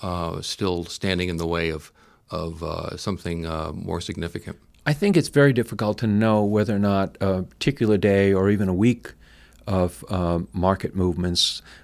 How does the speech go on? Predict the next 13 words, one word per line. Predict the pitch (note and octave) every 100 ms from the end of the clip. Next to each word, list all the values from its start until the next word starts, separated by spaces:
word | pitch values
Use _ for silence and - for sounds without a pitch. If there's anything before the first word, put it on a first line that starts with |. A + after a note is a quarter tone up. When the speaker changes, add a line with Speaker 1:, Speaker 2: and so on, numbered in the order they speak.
| -
Speaker 2:
represent, | G#2+ G#2 G#2+ G#2+ G2 F#2+ F2 - -
uh, | E2+ E2+
what | - G#2+ G#2+
they | F#2+
represent | F#2+ F2+ F2+ F#2 F2
in | E2+
terms | - F2 E2+
of, | F2 D#2+ -
uh, | F2+
the | D#2+ D#2+
market | D#2+ D2+ - -
view. | F2 D2+ - - - - -
Uh, | - G2